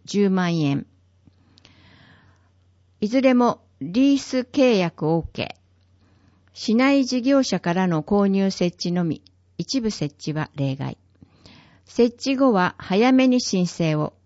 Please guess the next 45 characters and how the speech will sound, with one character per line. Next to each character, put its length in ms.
詳 240
細 260
は 300
市 260
ホ 180
ー 40
ム 160
ペ 220
ー 20
ジ 180
へ、 160
ア 160
イ 100
デ 120
ィ 180
ー 80
一 320
零 320
二 380
四 320
四 400
七 280
六。 440
問 180
い 80
合 60
わ 140
せ、 260
環 240
境 220
政 300
策 280
課、 200
電 260
話 200
七 300
一 280
五 240
零 240
の 300
六 340
零 280
八 340
三。 320
三、 360